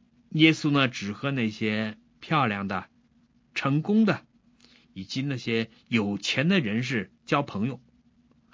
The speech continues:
但是耶稣最感兴趣的，实际上呢，是那些最需要帮助的人。所以，当耶稣进入会堂的时候，他们对耶稣的估计是正确的，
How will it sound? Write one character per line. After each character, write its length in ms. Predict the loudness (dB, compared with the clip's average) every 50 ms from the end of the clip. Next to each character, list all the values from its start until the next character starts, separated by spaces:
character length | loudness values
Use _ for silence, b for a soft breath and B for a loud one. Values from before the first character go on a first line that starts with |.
| b b b -8 0 4
但 100 | 4 4
是 220 | 6 4 2 2 B B -8 -6 -2 B
耶 220 | 8 12 12 12
稣 220 | 12 10 4 0 2
最 260 | 2 2 2 2 2
感 300 | 4 6 6 6 6 4
兴 260 | 2 0 0 0 0
趣 140 | -2 -4 -4
的， 140 | -4 -4 -4
实 200 | -6 -6 -4 -2
际 140 | -2 -2
上 240 | -2 0 0 0 2
呢， 160 | 0 -2 -4 B B B B
是 200 | B -10 -8 -6 -6
那 200 | -6 -6 -8 -10
些 360 | -8 -6 -4 -4 -4 -4 -8 b b b -18
最 300 | -8 -2 -2 -2 -2 -2
需 320 | -6 -10 -12 -8 -6 -6
要 280 | -4 -4 -4 -6 -8 -8 -6
帮 240 | -6 -4 -4 -4 -4
助 160 | -6 -8 -10
的 140 | -8 -8 -10
人。 340 | -12 -12 -14 -14 -12 -14 -14 _ _ _ _ _ _ _ b b b b b b b b b
所 180 | 2 6 8
以， 440 | 8 8 8 6 6 4 4 2 -2 _ _ _ _ _ _ _ _ _ _ _ _
当 260 | 2 4 4 4 4
耶 140 | 4 4 2 2
稣 300 | 2 2 2 2 2 2
进 320 | 0 -2 -2 0 0 0
入 160 | 0 -2 -4
会 260 | -4 0 2 2 2
堂 240 | 2 0 -2 -6 -4
的 60 | -4
时 160 | -4 -6 -8 -10
候， 220 | -10 -10 -12 -12 _ b b b b b -6
他 140 | 0 4 4
们 120 | 4 4
对 160 | 4 2 2 2
耶 180 | 2 0 0
稣 160 | 0 0 -2
的 100 | -2 -2
估 260 | -2 -2 0 0 0 0
计 260 | -2 -4 -6 -6 -8 -10 _
是 160 | -14 -12 -12
正 260 | -10 -6 -2 -2 -2 -2
确 160 | -4 -8 -16
的， 100 | -18 -20